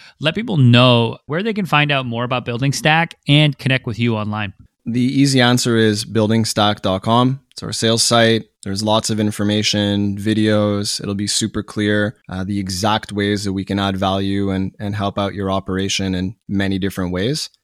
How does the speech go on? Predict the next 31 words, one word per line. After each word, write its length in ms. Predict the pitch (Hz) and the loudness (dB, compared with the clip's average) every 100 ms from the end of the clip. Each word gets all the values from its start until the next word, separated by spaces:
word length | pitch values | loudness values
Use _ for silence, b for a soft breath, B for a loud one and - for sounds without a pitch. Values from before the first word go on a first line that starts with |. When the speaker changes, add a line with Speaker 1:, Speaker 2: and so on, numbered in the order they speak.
| _ | _
Speaker 2:
Uh, 140 | 101 95 | -6 -6
you 100 | 95 | -4
could 120 | 101 | -2
also 340 | 107 - 104 | 0 0 -2
find 260 | - 104 101 | -4 -2 -2
us 220 | 101 - | -2 -4
on 200 | 98 92 | -4 -2
LinkedIn, 760 | 110 127 - 120 117 113 107 113 - | 0 -2 0 0 2 2 0 -4 -6
Facebook, 680 | 110 113 - 113 107 107 _ _ _ | -2 0 0 0 0 0 _ _ _
uh, 200 | - 95 95 | -6 -2 -2
a 40 | |
little 200 | 101 101 | -2 -2
bit 120 | 98 | -2
of 60 | 101 | 0
Instagram 640 | 110 104 110 107 107 107 | 0 0 0 0 0 0
here 160 | 107 104 | 0 0
and 120 | 104 | 2
there 200 | 104 104 | 2 2
when 180 | 98 98 | 0 -2
we're 100 | 95 | -4
feeling 360 | 101 98 95 | -4 -2 0
good. 320 | 101 120 127 - _ - | 0 0 0 -6 _ -8
You 140 | 113 | -4
can 140 | 120 | 0
reach 240 | 120 127 135 | 2 2 2
out 160 | 120 | 2
to 100 | - | 2
me 200 | 120 123 | 2 2
directly, 800 | 117 110 110 113 113 110 110 117 - 98 | 2 2 0 0 0 2 2 -2 -6 -4
D 220 | 104 107 | 0 2
M 440 | 110 110 107 113 | 4 4 2 0